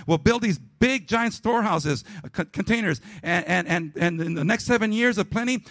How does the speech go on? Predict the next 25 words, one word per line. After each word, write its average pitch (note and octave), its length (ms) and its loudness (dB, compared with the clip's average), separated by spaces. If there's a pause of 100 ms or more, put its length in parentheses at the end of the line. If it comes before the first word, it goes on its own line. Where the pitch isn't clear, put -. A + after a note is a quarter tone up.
(120)
we'll, F3 140 6
st-, - 280 -6
we'll E3 160 4
save G3+ 360 2 (380)
tons A#3 440 4
and F3 220 -4
tons C4+ 320 2
of A3 160 4
food A#3+ 340 6 (160)
so F3+ 140 -2
that E3+ 60 2
when G3 140 2
the F3 80 0
years, A#3 300 0
seven A#3+ 260 4
years A#3 160 6
of F#3+ 100 0
famine G#3+ 300 2
come, C4 320 4 (280)
we A3 100 4
will G#3+ 160 4
have G3 220 4
food C4+ 260 6
for G#3 140 2
ourselves A#3 420 4